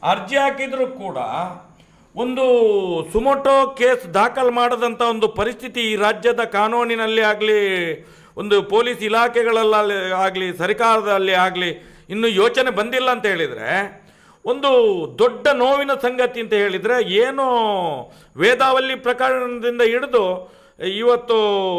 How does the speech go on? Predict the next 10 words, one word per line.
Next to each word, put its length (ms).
ಸೌಜನ್ಯನ 520
ಪ್ರಕರಣದವರೆಗೆ 960
ಏನು 240
ಸುಮ್ನೆ 300
ಕೂತಿದ್ದಾರೋ 600
ಎಲ್ಲವನ್ನು 460
ಮುಚ್ಚಿ, 680
ಅದೇ 280
ರೀತಿ 280
ಇವತ್ತು 300